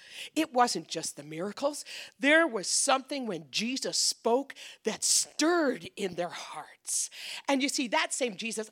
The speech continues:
"I believe he lives in me." Do you believe he lives in you? So if you believe all that and he stirred the multitudes, be sure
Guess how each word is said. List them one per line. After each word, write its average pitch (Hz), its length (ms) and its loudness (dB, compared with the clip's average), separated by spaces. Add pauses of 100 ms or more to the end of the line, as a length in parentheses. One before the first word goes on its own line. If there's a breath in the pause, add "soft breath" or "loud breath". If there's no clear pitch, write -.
"I 320 140 -8
believe 247 280 -8
he 247 120 -10
lives 190 260 0
in 262 140 -4
me." 339 380 -4 (680)
Do 226 80 -4
you 220 80 -6
believe 302 280 -4
he 302 60 -4
lives 311 220 -4
in 302 100 -8
you? 330 200 -4 (760 loud breath)
So 370 260 4
if 427 240 2
you 523 260 -12
believe 359 400 2
all 214 200 6
that 180 220 2 (100)
and 226 100 -2
he 370 260 -6 (100)
stirred 339 680 0
the 202 160 4
multitudes, 196 1200 -2 (300 loud breath)
be 302 160 -6
sure 160 840 -4